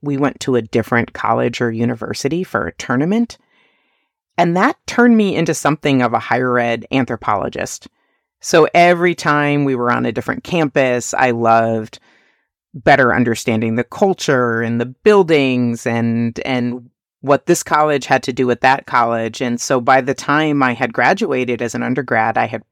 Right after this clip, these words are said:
probably visited thirty or forty institutions across the U S, some institutions abroad. And that as I went throughout my career, I always came back to that as being something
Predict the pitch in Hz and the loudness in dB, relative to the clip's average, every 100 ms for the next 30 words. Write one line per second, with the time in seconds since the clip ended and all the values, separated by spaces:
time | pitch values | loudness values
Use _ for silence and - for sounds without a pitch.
0 | _ - 160 233 202 143 123 117 120 131 | _ -2 -2 0 -2 -2 -2 -4 -4 -2
1 | 127 120 120 120 _ _ _ _ - 151 | -2 0 -2 -6 _ _ _ _ -4 2
2 | 156 151 139 123 - 135 131 135 127 123 | 4 4 0 -2 0 -2 0 0 0 0
3 | 135 - 120 - 120 117 117 - - 135 | -4 -4 -4 -2 -2 -2 -4 -4 0 0
4 | - 135 120 117 117 117 113 - - 120 | 0 -4 -2 -2 0 0 -2 -4 0 0
5 | 117 127 - 123 127 120 117 107 110 113 | 0 -4 -4 -4 0 -2 -2 -2 2 2
6 | 113 110 - _ _ _ _ _ _ _ | 2 -2 -8 _ _ _ _ _ _ _
7 | _ 160 156 147 135 135 139 139 131 123 | _ 0 4 4 4 0 2 2 2 -2
8 | 135 135 127 127 - 123 110 - 117 127 | -2 -2 0 -2 0 -4 -4 -6 -2 0
9 | 123 113 - 127 127 135 135 120 - 131 | 0 -2 -2 0 2 2 0 -4 -2 -2
10 | 113 107 - - 110 104 104 107 - 123 | 2 0 0 -4 -2 0 0 -2 -4 -2
11 | 113 107 113 107 - 113 107 | -2 0 -2 -4 -4 -2 -2